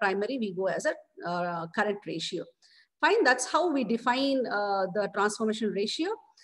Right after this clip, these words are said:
So I just rewrite this previous equation as V one dash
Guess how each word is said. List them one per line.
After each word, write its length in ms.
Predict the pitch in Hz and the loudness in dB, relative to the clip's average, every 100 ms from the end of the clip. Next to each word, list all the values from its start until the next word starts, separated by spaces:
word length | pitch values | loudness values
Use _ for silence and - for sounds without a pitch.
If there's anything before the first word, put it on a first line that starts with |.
| _ | _
So 160 | - - | -4 2
I 100 | 262 | 4
just 220 | 269 403 | 4 0
rewrite 640 | 262 254 349 330 339 349 | 2 2 2 2 2 2
this 160 | 269 311 | 0 -2
previous 500 | - 262 247 262 269 - | -2 -2 2 2 0 -4
equation 560 | 220 - 233 226 269 - | -4 4 4 2 -4 2
as 280 | 226 226 220 - _ _ | 4 4 0 -12 _ _
V 300 | 170 175 285 | -8 2 4
one 260 | 359 392 349 | 6 6 6
dash 380 | 226 190 180 | 6 6 4